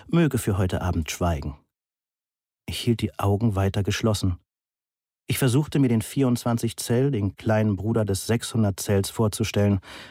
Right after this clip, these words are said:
Meine Synapsen knirschten. Um mich herum wurde getuschelt. Ich fuhr herum. Hatte ich gerade Mister Browns Stimme gehört? Es wäre nicht das erste Mal gewesen, dass er mich dort überraschte, wo ich nicht mit ihm rechnete.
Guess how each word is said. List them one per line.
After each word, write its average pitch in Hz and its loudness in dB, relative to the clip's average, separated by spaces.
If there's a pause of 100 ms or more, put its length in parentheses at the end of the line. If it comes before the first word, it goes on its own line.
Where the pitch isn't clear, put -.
(260)
Meine 113 4
Synapsen 110 0
knirschten. 101 -2 (720)
Um 135 6
mich 147 2
herum 117 2
wurde 123 2
getuschelt. 113 -2 (380)
Ich - -4
fuhr 104 2
herum. 95 2 (640)
Hatte - -2
ich 156 -4
gerade 123 0
Mister 131 2
Browns 87 0
Stimme 98 0
gehört? 127 -2 (640)
Es 113 0
wäre 131 4
nicht 127 0
das 113 -4
erste 135 0
Mal 113 4
gewesen, 107 2
dass 104 -2
er 101 0
mich 98 -2
dort 104 0
überraschte, 104 -2
wo 101 0
ich 92 -2
nicht 107 0
mit 98 0
ihm 95 0
rechnete. 101 -2